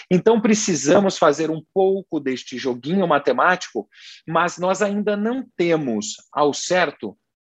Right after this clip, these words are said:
qual é a pressão máxima que podemos utilizar no intraoperatório. E também é muito difícil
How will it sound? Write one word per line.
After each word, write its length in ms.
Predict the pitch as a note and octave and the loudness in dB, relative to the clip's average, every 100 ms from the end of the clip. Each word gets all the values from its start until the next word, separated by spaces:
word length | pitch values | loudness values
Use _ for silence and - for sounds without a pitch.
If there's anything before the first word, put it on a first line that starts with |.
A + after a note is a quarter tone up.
| - | -2
qual 260 | G3 A3 | 2 4
é 60 | A3 | 2
a 60 | |
pressão 400 | G#3 F3+ E3+ G#3 | 0 -4 -8 -8
máxima 460 | F3 F3 G#3+ G3 F#3+ | -4 -4 -4 -6 -8
que 120 | G#3 | -8
podemos 460 | - F#3 D#3+ E3 D#3+ | -6 -4 -4 -6 -6
utilizar 480 | D#3+ E3+ D3 C#3+ C#3+ | -8 -6 -2 0 2
no 100 | C#3+ | 0
intraoperatório. 800 | C#3 C#3 C#3+ D3 A#2 G2+ G2 _ _ _ - | -2 -2 2 2 2 0 0 _ _ _ -2
E 60 | |
também 320 | A3+ F#3 G3 F#3 | 2 2 2 0
é 40 | |
muito 260 | E3 G3 F3+ | -2 -6 -4
difícil 760 | F#3 - - F3+ E3+ - G#2 | -6 -8 -4 -2 -2 -2 -4